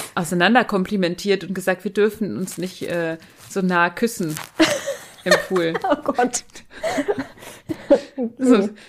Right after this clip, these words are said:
Speaker 2: ja.
Speaker 1: Hm.
Speaker 2: Es gibt da auch so Ordnungswütige.
Speaker 1: Ja, ja, deswegen muss man ein bisschen gucken. Aber
Speaker 2: Was hast du noch so
Speaker 1: Hotelspas
Speaker 2: für
Speaker 1: sind, ähm, immer ganz gut eigentlich.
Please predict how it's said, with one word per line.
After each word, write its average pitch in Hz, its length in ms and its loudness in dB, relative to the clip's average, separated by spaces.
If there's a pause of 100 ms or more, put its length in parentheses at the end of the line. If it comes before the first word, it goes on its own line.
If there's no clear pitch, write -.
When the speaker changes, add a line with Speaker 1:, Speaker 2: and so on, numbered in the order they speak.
(320)
Speaker 2:
ja. 170 300 -2 (120)
Speaker 1:
Hm. 233 380 2 (360)
Speaker 2:
Es - 100 -20
gibt 220 200 -2
da 185 100 4
auch 185 120 2
so - 160 -8
Ordnungswütige. 175 1120 -4
Speaker 1:
Ja, 233 260 6
ja, 226 340 6 (220)
deswegen 214 480 4
muss 202 160 0
man 196 120 0
ein - 20 0
bisschen 190 220 -4
gucken. 196 500 -6 (320)
Aber 208 220 4
Speaker 2:
Was 233 140 6
hast 240 100 2
du 254 160 8
noch 160 140 0
so 247 100 4
Speaker 1:
Hotelspas 254 240 6
Speaker 2:
für 226 60 2
Speaker 1:
sind, 240 360 0
ähm, 214 340 -2 (260)
immer 208 220 2
ganz 190 380 -4
gut 180 240 -8
eigentlich. 175 520 -14